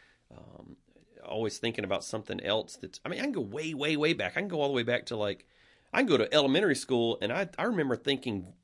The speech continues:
I remember this, when I get to middle school, my life's gonna be awesome because we can get milkshakes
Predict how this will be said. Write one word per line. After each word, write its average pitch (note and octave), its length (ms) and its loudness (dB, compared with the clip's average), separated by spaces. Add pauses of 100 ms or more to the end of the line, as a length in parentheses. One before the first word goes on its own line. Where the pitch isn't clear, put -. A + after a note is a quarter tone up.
(140)
I C#3+ 80 2
remember E3+ 380 2
this, E2 240 -8
when G2+ 220 -8
I F#3+ 80 -4
get E3 140 -10
to F#3 60 -10
middle E3+ 260 0
school, - 200 -8
my G#2 140 -4
life's G#2+ 220 -2
gonna F2 120 -6
be F2 140 -8 (800)
awesome G#2+ 440 -4
because G2+ 420 -4
we B2+ 120 -8
can C#3+ 140 -6
get F#2+ 140 -4
milkshakes - 720 -4